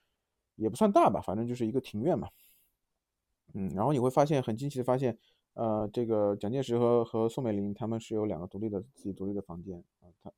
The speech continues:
很多人说分床睡的，但是我觉得啊，虽然是有两张床，但是并不意味着他们是分床睡的，说不定就是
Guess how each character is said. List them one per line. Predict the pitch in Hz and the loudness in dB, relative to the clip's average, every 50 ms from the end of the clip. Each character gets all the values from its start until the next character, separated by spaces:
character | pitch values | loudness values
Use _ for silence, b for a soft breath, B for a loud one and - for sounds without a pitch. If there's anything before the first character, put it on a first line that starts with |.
| _ _ _ _ _ _ 71 64 67 | _ _ _ _ _ _ _ _ _
很 | 95 - 98 | -14 -8 -4
多 | 120 135 | -2 0
人 | 131 123 | 0 -2
说 | - - 127 127 127 | 0 2 2 2 2
分 | - - 156 175 | 2 0 -2 -2
床 | - - 85 101 | -2 -4 -8 -4
睡 | - 160 123 | 0 0 0
的， | 85 - - _ _ _ _ _ _ _ _ | 0 -2 -8 _ _ _ _ _ _ _ _
但 | _ 135 147 | _ -2 0
是 | 139 - 147 | 2 2 2
我 | 131 117 98 98 104 | 4 4 4 2 0
觉 | - 98 95 | 2 2 2
得 | 101 165 | 6 8
啊， | 170 120 82 - - _ _ _ _ _ | 8 8 6 4 -2 _ _ _ _ _
虽 | - - 226 196 | 2 6 8 8
然 | 156 151 | 8 8
是 | 151 - 156 | 6 6 6
有 | 151 | 6
两 | 147 127 98 95 | 6 6 4 2
张 | 101 110 123 | 0 -2 -2
床， | 123 - - 92 90 95 - _ _ _ _ | -2 -2 -2 -2 -2 -2 -4 _ _ _ _
但 | _ - 131 | _ -6 -6
是 | - 131 | -6 -2
并 | - 214 190 | 0 0 2
不 | 147 123 | 4 4
意 | 117 123 | 4 4
味 | 135 127 120 | 4 4 4
着 | 101 107 85 73 | 4 2 0 0
他 | - - 110 | -2 -4 -6
们 | 113 113 | -6 -6
是 | 110 107 | -6 -6
分 | - 127 143 | -4 -4 -4
床 | - - 73 95 | -4 -4 -6 -6
睡 | - 104 92 | -4 -4 -6
的， | - - | -6 -8
说 | - - 123 | -6 -6 -4
不 | 123 | -2
定 | 135 131 117 | -2 -2 -2
就 | 107 117 113 | -2 -2 -2
是 | 113 107 101 95 95 | 0 0 0 0 -2